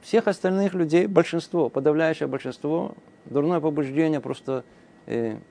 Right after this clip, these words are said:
не дает возможности задуматься о смерти. Как только приходит мысль о смерти, а реакция навсегда какие-то шутки, анекдоты, посмеяться, похохотать. Понимаете?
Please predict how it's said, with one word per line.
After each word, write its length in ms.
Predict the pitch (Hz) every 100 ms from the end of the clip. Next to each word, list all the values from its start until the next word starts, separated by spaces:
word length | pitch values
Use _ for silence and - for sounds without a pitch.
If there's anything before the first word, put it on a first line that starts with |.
| -
не 240 | 113 139 180
дает 300 | 156 156 151
возможности 540 | 139 147 147 135 -
задуматься 640 | 110 123 104 175 190 165 117
о 40 |
смерти. 400 | - 101 - - _ - _ - -
Как 200 | 175 170
только 240 | 160 151
приходит 380 | - 139 156 143
мысль 260 | 147 135
о 40 | 127
смерти, 520 | 143 160 180 226 220 - - - - -
а 120 | 127
реакция 360 | 143 175 - 151
навсегда 560 | 139 147 135 180 151
какие-то 420 | 127 131 143 -
шутки, 580 | 139 - 233 208 - 135 -
анекдоты, 920 | 147 165 160 165 202 196 175 151 135 - - - -
посмеяться, 720 | 131 175 180 202 180 160 135
похохотать. 840 | 143 156 - 156 - 185 - - - - - - - - -
Понимаете? 240 | - 170